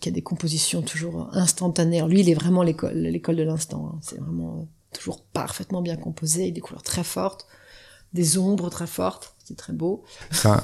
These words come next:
Speaker 2: un groupe d'enfants, donc, sur un trottoir en Amérique du Sud. Euh, je pense que
Speaker 1: Probablement.
Speaker 2: ça, ça se passe en Amérique du Sud, très
Speaker 1: Ouais.
Speaker 2: certainement,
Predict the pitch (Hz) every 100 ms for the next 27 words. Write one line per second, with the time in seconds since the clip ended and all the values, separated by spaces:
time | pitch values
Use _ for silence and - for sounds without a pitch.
0 | - 101 104 110 139 131 123 120 - 127
1 | 131 131 131 123 104 110 - - 151 139
2 | - 113 104 107 123 143 - - 131 131
3 | 131 131 120 117 113 107 98 95 - 117
4 | 170 117 107 - 107 101 95 98 95 107
5 | 170 - - 107 - - - - 98 101
6 | 95 101 95 - - 107 - 107 101 139